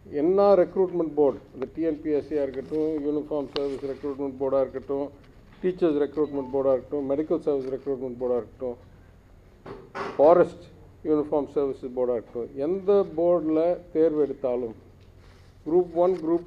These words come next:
two, group two ஏக்கெல்லாம் அந்த தேர்வுடைய முதல் பங்கு அடிப்படை தமிழ் புலமை, தமிழ், அஹ்,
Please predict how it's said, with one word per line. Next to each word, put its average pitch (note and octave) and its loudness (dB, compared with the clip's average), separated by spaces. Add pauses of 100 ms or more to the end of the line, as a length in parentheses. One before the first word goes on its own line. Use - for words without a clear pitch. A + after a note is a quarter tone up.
two, F3+ 2
group D#3+ -6
two D#3+ 0
ஏக்கெல்லாம் C#3+ 0 (1500)
அந்த C#3+ -2
தேர்வுடைய E3+ 4
முதல் F3 6
பங்கு D3+ 0 (1800)
அடிப்படை F#3 4 (380)
தமிழ் E3+ 2 (120)
புலமை, D#3 0 (1400)
தமிழ், D#3+ 0 (200)
அஹ், B2+ -6